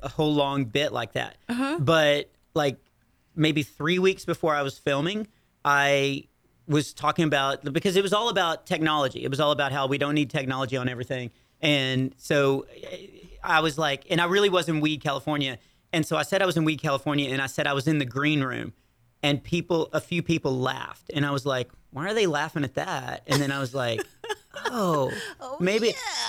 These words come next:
Speaker 1: So then the next time I did it, I just did a couple more references,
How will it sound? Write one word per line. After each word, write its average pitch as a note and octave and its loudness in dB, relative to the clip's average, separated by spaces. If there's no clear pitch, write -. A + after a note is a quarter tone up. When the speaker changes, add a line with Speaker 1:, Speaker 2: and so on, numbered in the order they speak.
Speaker 1:
So G#3 6
then G3+ 4
the F#3+ 4
next A3 0
time F3+ 0
I E3 0
did C#3+ 2
it, C#3 0
I D3 -2
just D3 -4
did F3 4
a D3 2
couple E3+ -2
more D3+ 2
references, B2+ 0